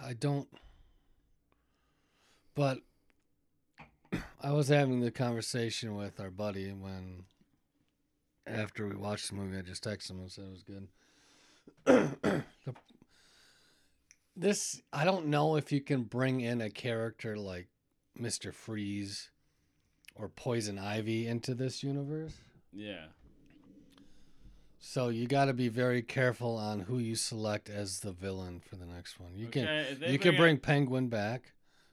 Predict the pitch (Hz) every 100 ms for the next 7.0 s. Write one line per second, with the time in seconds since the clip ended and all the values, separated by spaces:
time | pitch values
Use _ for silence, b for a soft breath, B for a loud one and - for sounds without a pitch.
0 | b 110 117 120 113 127 113 107 113 107
1 | - 123 98 98 98 104 95 95 92 92
2 | 92 - - _ _ _ _ - - 123
3 | - _ - - 127 131 - 113 104 104
4 | 95 - 85 82 82 73 78 76 76 -
5 | b b b b b _ - 120 123 143
6 | 123 117 113 117 101 80 104 101 92